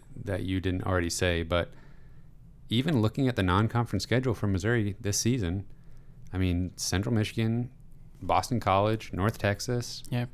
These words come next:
Speaker 2: Boston College will be a sticky game, I think. I, I think people are,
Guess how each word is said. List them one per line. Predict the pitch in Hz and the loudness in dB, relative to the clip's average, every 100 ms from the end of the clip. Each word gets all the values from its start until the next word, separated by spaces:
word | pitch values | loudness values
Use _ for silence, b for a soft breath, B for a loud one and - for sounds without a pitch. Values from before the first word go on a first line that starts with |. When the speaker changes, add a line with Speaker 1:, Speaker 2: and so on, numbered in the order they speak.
| - | 2
Speaker 2:
Boston | 113 135 170 | 4 6 4
College | 156 165 143 | 6 6 6
will | |
be | 135 135 | 6 6
a | |
sticky | 120 - 127 | 4 2 2
game, | 117 120 110 | 4 4 4
I | 101 | 2
think. | 98 101 101 - | -2 -4 -4 -4
I, | 113 107 - | -4 -4 -2
I | 117 | -2
think | 117 120 | 0 0
people | 123 - 113 | 0 4 4
are, | 107 104 104 | 6 6 2